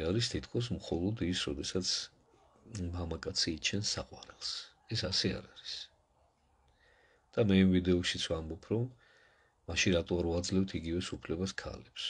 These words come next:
რომ პერიოდულად ესე გაიარ-გამოიარო და გაერთონ.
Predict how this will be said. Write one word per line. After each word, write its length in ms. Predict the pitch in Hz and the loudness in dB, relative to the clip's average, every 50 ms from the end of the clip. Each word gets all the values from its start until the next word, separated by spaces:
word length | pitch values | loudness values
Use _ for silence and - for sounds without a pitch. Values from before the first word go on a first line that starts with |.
| - - - - _ _ _ _ _ _ _ _ _ _ _ _ | -6 -8 -14 -20 _ _ _ _ _ _ _ _ _ _ _ _
რომ 100 | - 143 | -8 -4
პერიოდულად 640 | - 147 139 139 139 131 127 127 147 202 220 185 165 | 0 2 2 4 4 2 2 2 0 0 0 -2 -2
ესე 140 | 151 170 160 | -2 -2 0
გაიარ-გამოიარო 1000 | 175 151 151 151 151 143 131 120 117 117 117 117 120 120 113 101 92 - - 82 | 2 2 4 4 4 4 6 6 6 6 6 6 6 6 6 4 2 0 -2 -4
და 120 | - 196 175 | -6 -6 -4
გაერთონ. 560 | 175 165 160 131 92 78 - - - - - | 0 0 2 2 2 0 -2 -6 -14 -14 -16